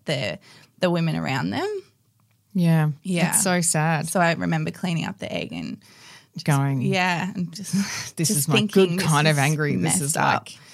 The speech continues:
Speaker 2: this is it."
Speaker 1: Yeah.
Speaker 2: Yeah. I mean, that is a, a lovely segue into reason for being. So why we exist. And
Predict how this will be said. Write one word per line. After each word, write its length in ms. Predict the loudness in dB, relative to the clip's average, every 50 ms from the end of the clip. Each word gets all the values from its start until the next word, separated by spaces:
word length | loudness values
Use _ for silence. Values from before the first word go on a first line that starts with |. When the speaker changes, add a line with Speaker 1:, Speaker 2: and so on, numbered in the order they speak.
| -16 -8 -4
Speaker 2:
this 160 | -2 -2 -2
is 120 | -2 -4 -8 -6
it." 320 | -6 -6 -6 -6 -10 -10 -8
Speaker 1:
Yeah. 440 | -6 -4 -2 -2 -2 -2 -2 -4 -4 -4 -6 -6 -8 -10 _ _ _ _ _ -2
Speaker 2:
Yeah. 340 | 2 4 4 4 4 2 0 -2 -6 _ _ _ _
I 60 | -2 -2
mean, 160 | 0 0 0
that 160 | 2 2 2
is 140 | 2 0 2
a, 400 | 2 2 2 2 2 0 0 -4 -10 _ _ _ _ _ -2
a 80 | 0
lovely 380 | 0 2 0 0 0 -2 -2 -2
segue 680 | -2 -2 -2 -2 -2 0 0 0 0 0 -4 -4 -6 -4
into 720 | -2 -2 0 0 -2 -2 -2 -2 -2 -2 -2 -4 -4 -6 -8 -12 _ -8
reason 720 | -4 -2 0 0 2 0 0 -2 -2 -2 -2 -4 -6 -8 -10 -12
for 160 | -8 -6 -6
being. 500 | -4 -4 -4 -4 -2 -4 -6 -6 -8 -12 -14 _ _ _
So 360 | -8 -4 -2 0 0 -2 -4 -6 _ -14 -12 -6
why 280 | -2 0 2 4 4 2
we 320 | 2 0 0 -2 -2 -4 -4
exist. 560 | -4 -6 -4 -2 -2 -2 0 -2 -2 0 0
And 220 | -2 -2 -2 -4